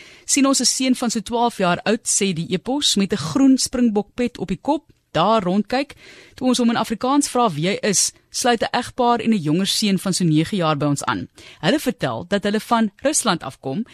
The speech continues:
en dat goeie vriende van hulle uit Suid-Afrika hulle kinders vir 'n paar weke in hulle sorg gelaat het. Kyk, glo, dit was toe by hulle in Rusland skoolvakansie en hulle het die kinders saamgeneem op 'n besoek aan Duitsland. Dit was die vrou van Parys se twee seuns wat hulle vroeër ontmoet het.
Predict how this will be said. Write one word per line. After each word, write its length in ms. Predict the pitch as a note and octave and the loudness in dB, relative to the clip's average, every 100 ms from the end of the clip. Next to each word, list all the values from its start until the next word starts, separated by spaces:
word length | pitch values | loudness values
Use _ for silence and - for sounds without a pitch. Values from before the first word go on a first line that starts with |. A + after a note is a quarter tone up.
| - - | -20 -4
en 120 | - | 2
dat 140 | A#3 - | 2 0
goeie 300 | - C4+ C4+ | -2 -2 -2
vriende 360 | - A3+ A3 | 0 4 4
van 140 | A3+ F#3+ | 2 0
hulle 220 | D#3 F3+ - | 0 -2 -2
uit 180 | B3+ | -2
Suid-Afrika 680 | - C#4+ - E3+ - F3+ F#3 | 0 -2 -2 -4 -4 -2 0
hulle 160 | F3+ F3+ | 0 0
kinders 320 | - A#3+ - | 0 0 0
vir 100 | G#3 | -2
'n 100 | G3+ | -4
paar 320 | G#3 G3+ G#3 | 0 0 0
weke 300 | D3 D3+ F3 | 0 -2 -2
in 140 | - D3+ | 0 0
hulle 220 | C3+ E3 | 0 0
sorg 360 | - D#3+ C#3+ - E3+ | 0 0 -2 -6 -4
gelaat 360 | F3+ D3+ D3 D3 | -2 0 -2 -4
het. 140 | B2+ | -6
Kyk, 220 | G#3 G#3+ | -4 -4
glo, 320 | D#3+ F#3+ D3 - - - - | -2 -2 -2 -4 -14 -18 -10
dit 160 | - G3 | -6 0
was 220 | A3 G#3+ | 0 0
toe 160 | - G#3+ | 0 0
by 140 | G3 | 2
hulle 380 | E3 G3+ A#3+ D#3 | 2 2 2 0
in 140 | - E3+ | -2 -2
Rusland 500 | D#3+ D#3+ F3+ C#3+ - | 0 0 0 0 -2
skoolvakansie 800 | - - C#4+ C#4+ C#4 C#4 - D#4+ | -4 0 0 0 0 2 2 2
en 60 | |
hulle 160 | G#3+ E3 | 2 2
het 80 | F3+ | -2
die 100 | F3 | -2
kinders 240 | G3 F#3 - | 0 0 2
saamgeneem 540 | F3 E3 - D#3+ C#3+ | 2 0 0 -2 -2
op 180 | - D3 | -4 -6
'n 40 | |
besoek 420 | D#3 D#3 - C#3+ - | -4 -2 0 -2 -2
aan 200 | - F3 | 0 0
Duitsland. 600 | - D#3+ D#3+ - A#2+ - - - - - | 2 0 0 -4 -4 -6 -14 -20 -20 -8
Dit 180 | - C#4 | -4 0
was 140 | C4+ C4+ | 0 0
die 100 | C4 | 0
vrou 240 | B3+ A#3+ | 0 0
van 180 | B3 A3+ | 0 0
Parys 320 | G#3 D#3 D#3 | 0 0 0
se 100 | F#3 | -2
twee 220 | - F3 | -2 -2
seuns 520 | - A#3 E3 B2+ - - | 0 0 -2 -2 -6 -4
wat 140 | F3+ | -4
hulle 140 | G3+ G#3+ | -2 -2
vroeër 280 | C#4 C4+ | 2 2
ontmoet 320 | G3+ E3+ D3 - | 2 -2 -4 -6
het. 180 | - | -16